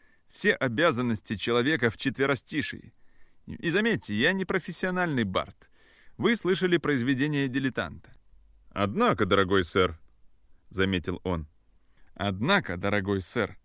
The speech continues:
повторил я, «я никому не позволю прерывать течение моих мыслей. Вы скажете мне, что вы думаете о моём четверостишии,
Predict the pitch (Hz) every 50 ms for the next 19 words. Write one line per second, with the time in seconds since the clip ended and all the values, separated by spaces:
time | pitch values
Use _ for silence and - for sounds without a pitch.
0 | _ _ _ _ _ - - - - - - 110 101 - - 98 95 95 95 92
1 | 92 92 92 - - _ _ _ _ _ _ - - 98 104 117 139 147 123 -
2 | - 143 160 165 156 120 - 127 113 110 123 143 151 147 139 107 - 113 123 131
3 | 131 131 127 127 147 165 160 - - - - _ _ - 131 107 - - 143 160
4 | 170 160 143 120 110 107 107 120 123 117 - 107 95 - - - - - - _
5 | _ - _ _ _ _ _ - - - 131 180 170 - - 190 175 127 120 104
6 | 120 117 120 139 151 131 - - 151 151 135 127 113 127 127 120 113 107 95 110
7 | 107 - 107 107 110 117 117 117 101 - 107 92 110 113 113 113 - - - 190
8 | - - 101 73 62 90